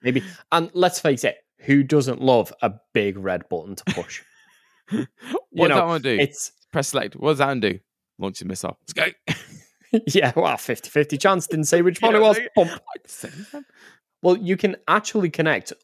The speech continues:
Speaker 1: up to four of these to the keyboard. So you can have a total of eight of these buttons, if
Speaker 2: Well,
Speaker 1: you
Speaker 2: I
Speaker 1: wish.
Speaker 2: guess you'd have up, down, left, right, <laughs> A, B, X, Y.
Speaker 1: No, but they're, they're not that type of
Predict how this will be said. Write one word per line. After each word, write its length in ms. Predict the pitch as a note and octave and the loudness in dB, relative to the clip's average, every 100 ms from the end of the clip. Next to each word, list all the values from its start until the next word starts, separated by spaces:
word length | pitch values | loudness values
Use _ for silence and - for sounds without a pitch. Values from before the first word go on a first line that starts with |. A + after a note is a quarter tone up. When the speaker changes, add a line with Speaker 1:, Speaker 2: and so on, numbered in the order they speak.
| _ | _
Speaker 1:
up 220 | D#3+ D#3 - | 2 2 0
to 140 | - | -6
four 500 | - - - A2+ A#2+ | -6 -4 4 6 6
of 140 | B2 - | 2 -2
these 460 | A2+ G#2+ G#2+ - - _ _ _ - | -2 -2 -4 -8 -12 _ _ _ -14
to 100 | C3+ | -4
the 100 | A2+ | -4
keyboard. 560 | - G#2 G2 G2 F#2+ - _ | -2 -2 2 0 0 -6 _
So 140 | - | -2
you 80 | C3 | 0
can 140 | A#2 B2 | 2 0
have 360 | C3+ A#2+ G2+ - - | 2 2 0 -6 -4
a 60 | A#2+ | 0
total 320 | B2+ A2+ G#2 | 2 2 -2
of 100 | F#2 - | -4 -6
eight 260 | B2 G#2+ - | -4 -4 -6
of 80 | G#2 | -4
these 300 | G2+ F#2+ - | -4 -6 -10
buttons, 520 | _ F#2 F2 E2+ G2 | _ -10 -10 -16 -8
if 60 | - | -4
Speaker 2:
Well, 100 | - | 0
Speaker 1:
you 60 | |
Speaker 2:
I 40 | - | 0
Speaker 1:
wish. 60 | - | 0
Speaker 2:
guess 180 | B3+ | -2
you'd 60 | G#3+ | -2
have 140 | F3+ - - | -2 -2 -2
up, 220 | E3+ - | -2 0
down, 260 | D3 C#3 A#2+ | 0 0 -2
left, 220 | C#3 - | -4 -2
right, 480 | A#2 A#2 - - - _ _ _ - | -2 -2 -6 -18 -20 _ _ _ -12
<laughs> 400 | D#3 - - - | -12 -12 -8 -2
A, 160 | G#3+ | -2
B, 280 | E3+ - G3 - | 0 -2 -2 -2
X, 240 | D#3 E3 | -6 -6
Y. 340 | D3+ B2+ A2+ C3 - | -6 -6 -6 -10 -4
Speaker 1:
No, 540 | G#3 G3 F3+ F3 E3+ | 0 4 6 6 6
but 100 | E3+ G3 | 4 0
they're, 120 | - | -2
they're 200 | G3+ A#3 | -2 0
not 300 | B3 G#3 E3 | 2 2 2
that 180 | A#2 - | -2 0
type 280 | A2+ A2 | -2 -2
of 320 | G#2+ F#2+ - | -4 -6 -10